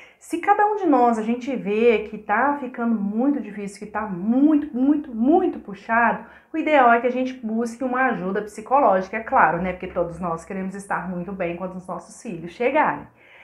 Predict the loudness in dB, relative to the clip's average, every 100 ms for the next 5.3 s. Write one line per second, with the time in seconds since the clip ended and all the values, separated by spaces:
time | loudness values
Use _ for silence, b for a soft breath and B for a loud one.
0 | B B B -4 -2 0 2 4 6 4
1 | 0 -2 -2 4 4 4 0 -2 0 0
2 | 2 2 4 4 2 -2 -8 2 4 6
3 | 4 4 4 2 -4 -6 -12 2 6 8
4 | 6 -2 -8 -6 -6 -8 -10 -8 -6 -2
5 | -4 -6 -16